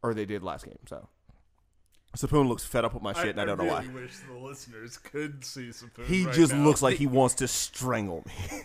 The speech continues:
Speaker 1: <laughs>
Speaker 3: the, the, the, the only reason w-, what you said pissed me off is because you called the score a two one, and then you tried to justify the draw. Which i-, which
Speaker 1: That was me trying to just, that, I'm doing mental gymnastics right now. That was me just,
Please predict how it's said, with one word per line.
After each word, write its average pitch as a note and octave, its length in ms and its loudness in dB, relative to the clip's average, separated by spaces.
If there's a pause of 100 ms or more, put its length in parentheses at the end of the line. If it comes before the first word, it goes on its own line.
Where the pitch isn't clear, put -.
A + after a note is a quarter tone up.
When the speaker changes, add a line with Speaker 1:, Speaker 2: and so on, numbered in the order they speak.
Speaker 1:
<laughs> - 100 -6
Speaker 3:
the, F#3 80 -2
the, E3+ 360 4
the, E3+ 240 4
the D#3+ 200 -4
only G3+ 380 0
reason C3 460 -6
w-, A#2 180 -14
what A#2+ 260 -10
you B2 100 -8
said A2+ 220 -10
pissed - 260 -8
me A2 120 -10
off G2+ 160 -8
is A2 80 -10
because A2+ 260 -10
you A2+ 140 -12
called C3+ 420 -4
the A2 100 -6
score G#2+ 260 -8
a D#2+ 40 -8
two - 180 -10
one, F2 400 -12 (540)
and A#2 160 -8
then A#2+ 160 -8
you A#2+ 80 -10
tried A2+ 220 -8
to A2+ 60 -8
justify G2+ 460 -12
the F2+ 120 -16
draw. - 200 -20 (1500)
Which C#3+ 300 -4
i-, C#3+ 200 0
which C3+ 260 -4
Speaker 1:
That F#3+ 200 12
was A3 120 6
me F#3 160 6
trying D#3+ 200 10
to B2+ 60 2
just, C3+ 280 2
that, C3+ 200 2
I'm D#3+ 220 6
doing C#3+ 360 8
mental B2+ 360 2
gymnastics G#2 560 -4
right F2 140 -4
now. E2 160 -4
That A2 160 2
was C3 160 2
me C3 160 6
just, A#2+ 260 2